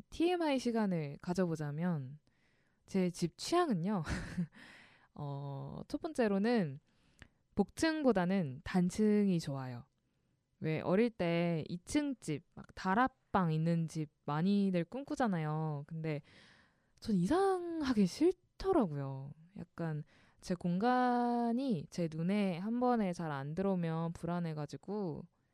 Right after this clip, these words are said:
전 지금도 복층은 불호입니다. 두 번째는요.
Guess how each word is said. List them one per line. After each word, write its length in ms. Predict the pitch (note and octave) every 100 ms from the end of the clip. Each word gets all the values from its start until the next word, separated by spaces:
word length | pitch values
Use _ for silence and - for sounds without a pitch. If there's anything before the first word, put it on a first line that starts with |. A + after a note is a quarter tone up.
| _ -
전 160 | D#3+
지금도 560 | - F#3+ B3 C#4+ C4 A#3
복층은 840 | E3+ - - G#3+ F#3 D3 B2+ E3 -
불호입니다. 600 | F3 D#3+ C3+ B2 - - _ _ _ _ _ _ _ _ _ _ _ _ _ _ -
두 140 | F3
번째는요. 800 | G#3 G#3 E3 D3 D3+ F#3 D3+